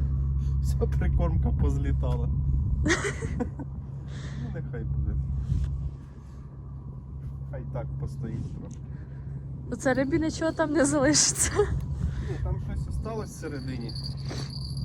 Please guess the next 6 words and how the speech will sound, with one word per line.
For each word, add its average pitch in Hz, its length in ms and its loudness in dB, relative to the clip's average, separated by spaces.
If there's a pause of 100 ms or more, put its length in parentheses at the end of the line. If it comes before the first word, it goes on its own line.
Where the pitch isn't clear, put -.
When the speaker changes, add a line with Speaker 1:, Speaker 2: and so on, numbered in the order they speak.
(400)
Speaker 1:
У - 300 -6
цьому, - 200 -4 (380)
у 67 40 0
пружині. 67 600 0 (1400)
Але - 280 4 (1120)
менше. - 460 2